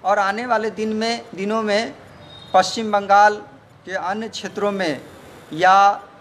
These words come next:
दार्जिलिंग के जो पहाड़ी इलाका है या सिलीगुड़ी का जो मैदानी इलाका है,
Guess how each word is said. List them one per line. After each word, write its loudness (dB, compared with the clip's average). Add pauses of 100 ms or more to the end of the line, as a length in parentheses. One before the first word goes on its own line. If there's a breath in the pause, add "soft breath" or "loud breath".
दार्जिलिंग -2
के -4 (360)
जो -14
पहाड़ी 2
इलाका 2
है 2 (280)
या 0
सिलीगुड़ी -8
का 0
जो -6
मैदानी -2
इलाका 2
है, 0